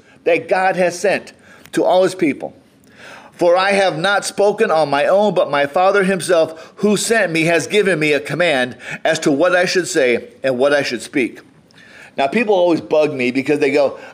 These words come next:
"All you do is read the Bible. That's not very creative. Why don't you create something?" Because I'm not stupid. God sent his words to save men.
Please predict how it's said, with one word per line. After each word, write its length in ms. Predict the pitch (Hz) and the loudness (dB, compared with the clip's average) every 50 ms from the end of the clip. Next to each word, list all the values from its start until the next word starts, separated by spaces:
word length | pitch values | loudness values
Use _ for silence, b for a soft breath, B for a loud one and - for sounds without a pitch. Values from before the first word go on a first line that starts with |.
| B - | B 0
"All 260 | 196 240 269 269 254 | 2 2 2 2 2
you 200 | 254 254 247 233 | 2 0 0 0
do 100 | 185 202 | 0 2
is 280 | 196 190 185 170 139 147 | 2 2 2 0 0 -2
read 220 | 185 196 208 190 | -2 -2 0 0
the 80 | 196 180 | -2 -2
Bible. 580 | 151 175 170 175 180 180 160 151 135 120 B B B B | 0 0 0 2 2 2 2 2 0 0 B B B B
That's 220 | - - 226 226 220 | -2 -2 -2 0 0
not 220 | 247 220 175 151 | 0 0 0 0
very 280 | 156 180 185 185 180 180 | 0 2 2 2 0 0
creative. 500 | 180 - 175 165 170 180 170 165 156 - | -2 -2 0 2 2 2 2 0 0 0
Why 100 | 202 247 | 0 -2
don't 140 | 254 254 | 0 -2
you 80 | 294 277 | -2 -2
create 440 | - - 226 214 202 208 233 214 - | -2 -2 0 0 0 0 -2 -2 -2
something?" 340 | - 175 156 - 120 107 - B B B B B _ _ _ _ _ | -2 -2 -2 -2 -6 -10 -10 B B B B B _ _ _ _ _
Because 260 | - 285 - 247 202 233 | -8 -4 -2 -2 0 0
I'm 160 | 202 160 151 | 0 -2 -2
not 160 | 151 151 151 | -4 -6 -6
stupid. 600 | - - - 151 139 - 190 208 226 220 - - - - - _ _ _ _ _ _ _ _ _ _ _ _ _ _ _ b b b b b b b b b _ _ - | -4 -2 -2 0 0 0 0 0 0 -2 -6 -12 -20 -20 -20 _ _ _ _ _ _ _ _ _ _ _ _ _ _ _ b b b b b b b b b _ _ -4
God 320 | 170 190 214 233 247 - | -2 0 0 0 0 -2
sent 340 | - - 233 226 220 220 - | -2 -2 0 0 0 -2 -4
his 360 | - - 190 190 180 147 131 | -4 0 2 2 2 2 2
words 580 | 143 208 240 220 180 156 175 180 170 - - - - _ _ _ _ _ - | 2 2 4 4 4 4 2 0 -4 -8 -14 -16 -18 _ _ _ _ _ -6
to 100 | - 220 | -4 -4
save 320 | 208 - 254 240 220 175 - | -2 0 0 2 2 0 0
men. 280 | 131 123 104 82 - | -2 -4 -4 -6 -10